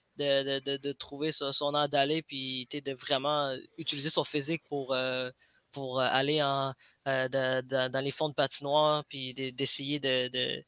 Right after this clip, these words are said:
d'aller chercher les rondelles, là, mais ça, ça reste à voir. C'est, c'est, c'est, il y a beaucoup d'interrogations, je trouve, du, du côté de l'attaque canadienne. Puis je trouve juste de l'attaque tout court du Canadien de Montréal, faut le dire, à part la première ligne,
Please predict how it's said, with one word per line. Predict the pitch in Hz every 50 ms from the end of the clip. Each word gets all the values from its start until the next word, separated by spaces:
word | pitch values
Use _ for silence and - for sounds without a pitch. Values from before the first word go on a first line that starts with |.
| _ _ -
d'aller | 127 127 123
chercher | - 135 - -
les | 156 147 143
rondelles, | 139 135 135 135 139 170 220 262 269
là, | 277 277
mais | 247 170 143 135 127 127 123 120 117 - - - - - - - - -
ça, | - 147
ça | - - 143
reste | 143 156 160 - -
à | 139
voir. | 131 135 151 151 143 131
C'est, | - - 135 131
c'est, | 127 - - 147 139
c'est, | 131 - - - - 156 143 - - -
il | 156
y |
a | 156
beaucoup | 151 160 247 254 - 403
d'interrogations, | 202 147 - 156 131 135 131 135 127 120 - 175 175
je | 160 -
trouve, | - 156 156 147 135
du, | 127 135 139 135
du | 131 127 -
côté | - 151 - -
de | 156
l'attaque | 147 135 - 147 135 147 147 147 -
canadienne. | - 143 139 139 208
Puis | - 208
je | -
trouve | - - 403 294
juste | - 294 359 -
de | 220
l'attaque | 185 180 175 - 233 233 -
tout | - 220
court | - - 302
du | 233
Canadien | - 190 170 165 180
de | 180 175
Montréal, | 165 160 175 220 220 -
faut | - 214
le | 208
dire, | 175 175 247 277 262 - - - - - - _
à | - 175 -
part | 285 302
la | 269 220
première | - - 190 180 175 175 180
ligne, | 196 240 254 247 220